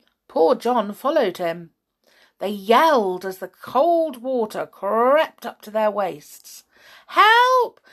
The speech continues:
Save us! Help!" they yelled in fright.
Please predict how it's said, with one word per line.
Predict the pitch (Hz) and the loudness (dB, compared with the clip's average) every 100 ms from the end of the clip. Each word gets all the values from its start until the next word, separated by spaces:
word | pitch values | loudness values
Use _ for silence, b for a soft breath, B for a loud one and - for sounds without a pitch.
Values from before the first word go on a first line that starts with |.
| b | b
Save | - - 427 480 466 | -8 0 2 2 2
us! | 381 330 294 | 4 4 2
Help!" | - 339 392 427 - - | -2 0 2 0 -8 -8
they | 262 | -6
yelled | 240 202 190 190 | -2 -2 -2 -6
in | 185 | -12
fright. | 180 - 185 170 - - | -14 -10 -6 -6 -8 -20